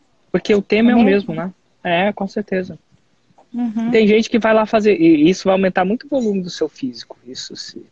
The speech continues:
Speaker 1: pelo bem ou pelo mal.
Speaker 2: Uhum.
Speaker 1: Aí vocês vão poder aumentar o preço pra regular isso, né? Mas você
Speaker 2: Uhum.
Speaker 1: pode fazer no mesmo, não precisa fazer no separado, não.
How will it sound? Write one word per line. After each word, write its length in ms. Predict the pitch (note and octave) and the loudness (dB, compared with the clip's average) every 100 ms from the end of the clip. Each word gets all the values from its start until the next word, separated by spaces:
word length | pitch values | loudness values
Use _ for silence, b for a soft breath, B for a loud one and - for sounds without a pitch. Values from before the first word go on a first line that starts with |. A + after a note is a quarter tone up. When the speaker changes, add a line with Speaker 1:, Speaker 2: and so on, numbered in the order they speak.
| - | -2
Speaker 1:
pelo 160 | D#3 | 0
bem 200 | C3 D#3 | 2 0
ou 60 | E3+ | 0
pelo 180 | - C#3 | 0 -2
mal. 320 | C3 C3 C3 - _ - G3 _ _ b b b b _ - | 0 -4 -6 -12 _ -4 -4 _ _ b b b b _ -2
Speaker 2:
Uhum. 280 | A#3+ A#3 G#3+ G#3 | -2 -2 -6 -6
Speaker 1:
Aí 100 | A#3+ | -4
vocês 240 | C#3 - D#3+ | -4 -4 -2
vão 100 | E3 | 0
poder 180 | D#3+ D#3+ | 2 2
aumentar 300 | D#3+ D#3 D#3+ | 2 0 0
o 60 | |
preço 300 | D3 D3 D3 | -2 -2 -2
pra 120 | - C#3+ | -2 0
regular 380 | C#3+ C#3 C#3 | 2 2 4
isso, 260 | D3 A3+ - | 2 -2 -6
né? 160 | E3+ B3 - _ _ _ _ | -8 -8 -10 _ _ _ _
Mas 320 | D3+ D3+ D#3 | -4 -2 -2
você 100 | G#3+ | -2
Speaker 2:
Uhum. 40 | G#3 | 0
Speaker 1:
pode 200 | G#3+ G3+ | -2 -2
fazer 200 | F3+ F#3+ | -2 0
no 100 | G#3+ | 0
mesmo, 300 | G3 G3 G3 | 2 2 0
não 180 | F3+ F#3 | -2 -4
precisa 340 | F#3+ - F3+ | -6 -6 -4
fazer 260 | E3 F#3+ G3 | -2 -2 -2
no 100 | G3 | -2
separado, 500 | G3+ F#3+ F3 E3+ E3 | -2 0 2 0 -2
não. 220 | C#3 | -8